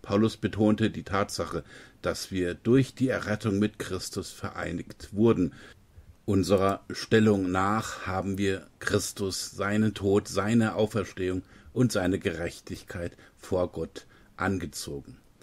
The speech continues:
Von der Praxis her müssen wir in unserem Verhalten vor den Menschen Christus anziehen. Römer dreizehn vierzehn, soweit. Ein befreiender Glaube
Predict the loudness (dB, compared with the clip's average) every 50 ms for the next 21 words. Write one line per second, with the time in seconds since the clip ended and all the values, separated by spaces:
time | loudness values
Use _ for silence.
0 | -20 -20 -20 -20 -20 _ _ -4 -2 0 2 2 0 0 -4 -4 -2 -2 -2 -2
1 | -2 0 0 0 2 4 4 4 4 2 2 2 2 2 2 2 2 2 2 2
2 | 4 2 2 0 0 -2 -2 -2 -2 -2 -4 -4 -4 -6 -6 -6 -6 -6 -6 -6
3 | -4 -4 -4 -4 -6 -6 -6 -8 -8 -8 -12 -20 -20 _ -20 -20 -8 -4 -2 0
4 | 0 0 -2 -2 0 0 0 0 -2 -4 -6 -8 -8 -8 -8 -8 -10 -14 -10 -8
5 | -8 -6 -6 -8 -8 -8 -8 -8 -8 -10 -14 -16 -20 -20 -20 -10 -4 -2 -2 -2
6 | -2 -2 -4 -4 -4 -4 -4 -4 -4 -4 -6 -6 -10 -18 -20 _ -10 -4 -2 0
7 | 0 0 -2 -4 -6 -10 _ _ _ _ -10 -6 -4 -4 -4 -4 -6 -8 -8 -6
8 | -4 -4 -4 -4 -4 -6 -10 -16 -20 _ _ _ _ _ _ _ _ _ -2 2
9 | 4 4 4 2 -2 -4 -2 -2 -2 -2 -4 -8 -10 -12 -16 -20 -16 -8 -6 -4
10 | -4 -2 -4 -4 -6 -10 -14 -20 -20 -20 -20 -20 -20 -20 -20 _ -20 -20 -20 _
11 | _ _ _ _ _ _ _ _ -2 2 2 4 4 4 2 0 -2 -2 -2 -2
12 | -2 -2 -4 -2 2 4 6 8 8 8 8 6 6 4 0 -4 _ -14 _ -2
13 | 2 4 6 8 6 6 6 4 0 -2 -2